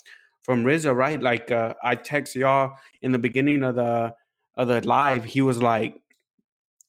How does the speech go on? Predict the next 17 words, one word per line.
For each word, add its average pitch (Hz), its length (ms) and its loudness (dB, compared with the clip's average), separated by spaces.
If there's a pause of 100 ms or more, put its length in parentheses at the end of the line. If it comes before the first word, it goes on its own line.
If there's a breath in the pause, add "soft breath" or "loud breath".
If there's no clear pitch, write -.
(160)
he 135 80 -10
kept 139 220 -2
saying, 139 260 0
"How 127 200 -2
do 143 120 0
I 120 140 0
sound?" 117 560 -2 (180)
Right? 127 240 0
Like, 117 220 -8
small, 139 460 -2
very 151 300 0
small 151 280 -2
details, 139 580 -6
but 127 120 -6
he 131 100 -2
was 123 120 -2
like, 110 200 -8